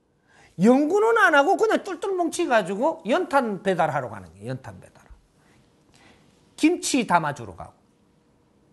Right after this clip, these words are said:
그 사람들은 삼십 년 동안 김치 얻어먹다가 죽어야 돼. 응? 김치를 삼십 년 동안 얻어먹다가 죽는다니까. 어, 쌀 사주니까 삼십 년 동안 쌀 얻어먹다가 죽으면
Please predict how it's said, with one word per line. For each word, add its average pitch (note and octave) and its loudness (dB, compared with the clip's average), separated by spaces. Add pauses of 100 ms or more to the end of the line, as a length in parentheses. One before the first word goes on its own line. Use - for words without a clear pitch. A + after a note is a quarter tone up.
(1500)
그 G#3 4
사람들은 A3+ 0 (100)
삼십 F4 -6
년 A#3 -4
동안 F#3+ -4
김치 F#3 -4
얻어먹다가 G3+ 0
죽어야 G#2 -14
돼. - -20 (1900)
응? A3 -12 (180)
김치를 D4+ -2
삼십 E4+ -6
년 A3+ -2
동안 F3+ 0
얻어먹다가 A3 0
죽는다니까. A2+ -14 (960)
어, D#3+ -4 (140)
쌀 D4 4
사주니까 A3+ -2
삼십 E4+ -4
년 A#3+ -4
동안 F#3+ 0
쌀 B3+ 0
얻어먹다가 G3+ 2
죽으면 E3+ -2